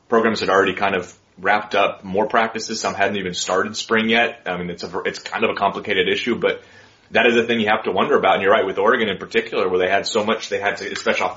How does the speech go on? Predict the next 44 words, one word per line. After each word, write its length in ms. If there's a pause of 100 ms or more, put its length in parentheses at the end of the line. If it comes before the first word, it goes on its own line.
especially 360
offensively, 480
that 80
they 100
had 120
to 80
implement. 460 (760)
Um, 460 (540)
and 400
then 100
you 100
start 240
a 60
season 420
with 100
the 60
type 200
of 60
teams 260
Oregon 320
is 80
set 180
to 60
start 280
against, 460
with, 160 (680)
you 100
know, 240
the 80
best 360
F 160
C 160
S 180
team 260
and 80
arguably 560
one 120
of 80
the 60
best 300
F 180
B 140
S 220
teams. 420